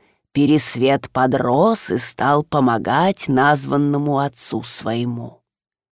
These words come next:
И вот однажды, когда мальчик пас овец на лугу, одна отбилась от стада и потерялась. Три дня и три ночи искал Пересвет овечку,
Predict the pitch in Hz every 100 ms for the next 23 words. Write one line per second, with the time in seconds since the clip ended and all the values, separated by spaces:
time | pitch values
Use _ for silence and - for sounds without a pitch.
0 | _ _ _ _ _ - 135 123 107 110
1 | 117 127 123 127 139 123 120 120 - _
2 | _ _ - 143 143 135 139 139 175 175
3 | - 147 - - 151 165 143 131 143 202
4 | - - 170 151 143 123 139 135 - _
5 | _ _ _ - 151 147 196 269 247 151
6 | 147 139 160 156 156 - 147 - - 139
7 | 180 202 233 180 190 202 - 208 147 120
8 | 107 - - - - - _ _ _ _
9 | _ _ _ _ _ _ - 147 143 156
10 | 131 147 135 143 160 165 151 147 - 143
11 | 170 165 170 190 160 - 135 131 135 -
12 | - 131 127 120 123 127 123 120 135 135
13 | - 117 110 175 185 - - 147 147